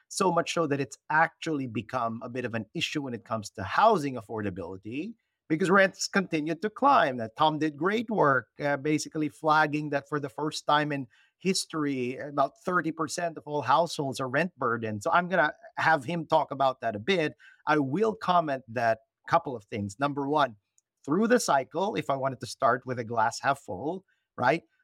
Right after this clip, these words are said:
Multifamily and perhaps industrial logistics likely have great tailwinds behind them. There's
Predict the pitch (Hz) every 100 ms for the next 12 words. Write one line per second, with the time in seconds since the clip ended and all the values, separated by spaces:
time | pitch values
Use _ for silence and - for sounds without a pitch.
0 | - 170 202 185 170 170 170 175 170 170
1 | - 151 147 147 143 - 143 165 175 -
2 | - - - - 147 139 147 - 175 147
3 | 135 131 143 - 208 - - - 117 123
4 | 165 170 - 151 135 127 117 101 95 -
5 | _ _ _ 104 135 147 147 139 _ _
6 | _ - 156 151 147 135 123 113 98 110
7 | 110 104 104 98 98 95 95 101 101 -